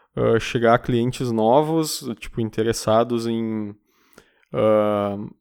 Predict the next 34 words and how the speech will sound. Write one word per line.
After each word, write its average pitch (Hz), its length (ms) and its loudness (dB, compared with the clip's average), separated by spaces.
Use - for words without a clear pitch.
em 117 540 -4
investir, 117 1300 -2
porque, - 320 -10
tipo, - 200 -12
os 113 60 -8
caras 110 500 0
também, 120 600 -2
fechamento 104 580 -6
de 113 60 -4
um 135 100 -2
ciclo 139 460 -2
e - 20 -4
tal, 113 280 2
aí 123 40 6
eles 117 140 0
pensam, 117 240 -8
"Puta, 113 200 -12
pro 117 180 -8
ano 107 100 -8
que 123 120 -6
vem 113 300 0
vou 123 380 -2
investir 117 440 -2
mais 120 260 2
em 113 40 0
marketing, 110 600 -2
não 107 120 -6
sei 113 180 -6
o - 20 -20
quê, - 100 -10
não 113 120 -6
sei - 120 -8
o 113 40 -6
quê." 175 240 -8